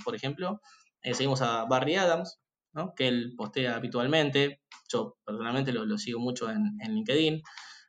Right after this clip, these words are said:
Eh, bueno, tenemos también a la, a la gente del New York Times, ¿no? A, a,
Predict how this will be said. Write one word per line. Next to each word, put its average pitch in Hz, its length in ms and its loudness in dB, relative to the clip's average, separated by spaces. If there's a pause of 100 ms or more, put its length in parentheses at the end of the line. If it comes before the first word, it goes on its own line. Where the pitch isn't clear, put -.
Eh, 113 580 2 (680)
bueno, 123 360 4
tenemos 120 300 0
también 117 280 -2
a 117 80 0
la, 107 140 0
a 107 100 -2
la 110 80 -4
gente 123 220 -4
del 117 60 -2
New 120 100 0
York 120 160 -2
Times, 151 480 0
¿no? 147 300 -8 (100)
A, 107 460 -6 (800)
a, 113 720 -8